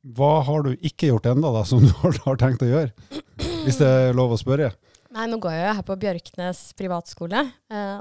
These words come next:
Speaker 2: og, eh, skal ta studiekompetanse. Jeg, eh, er jo ikke ferdig med norsk, men jeg har jo skrevet to bestselgere, så
Speaker 1: Ja.
Speaker 2: det er jo <laughs> litt kult.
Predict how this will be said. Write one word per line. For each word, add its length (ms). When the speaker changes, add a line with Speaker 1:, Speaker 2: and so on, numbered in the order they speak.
Speaker 2:
og, 140
eh, 420
skal 200
ta 120
studiekompetanse. 840
Jeg, 400
eh, 400
er 160
jo 80
ikke 180
ferdig 240
med 80
norsk, 320
men 140
jeg 120
har 160
jo 160
skrevet 420
to 140
bestselgere, 500
så 80
Speaker 1:
Ja. 80
Speaker 2:
det 80
er 120
jo 160
<laughs> 60
litt 220
kult. 420